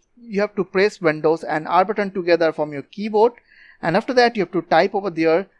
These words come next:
task M G R. Now click on enter. So you will get this same window. So after that you have to click on more details and now click on the startup from the option, and after that disable that application which is not required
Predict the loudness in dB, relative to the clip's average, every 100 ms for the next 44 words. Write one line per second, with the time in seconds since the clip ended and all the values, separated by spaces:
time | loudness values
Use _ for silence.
0 | _ _ 4 4 -2 -6 -6 -6 -8 -8
1 | -4 2 2 2 -4 _ _ -20 _ _
2 | -2 2 2 0 -2 4 4 2 -6 -6
3 | 0 -2 -2 _ _ _ -2 0 0 -2
4 | 2 0 0 -8 -4 -2 0 0 2 2
5 | 0 -4 _ _ _ -6 -4 -4 0 2
6 | 2 0 -4 -4 -4 0 -2 -2 -2 -2
7 | -2 -2 2 2 2 _ _ _ _ _
8 | -8 0 0 0 -2 -2 -2 -4 -8 -6
9 | 2 2 4 0 0 _ _ -8 0 0
10 | 0 -8 -10 -10 _ _ _ _ -2 -2
11 | 0 0 -2 0 -4 0 2 2 2 2
12 | 0 -6 -4 0 0 0 -6 -6 -8 -6
13 | -8 -4 -4 -4 -10 -4 2 2 2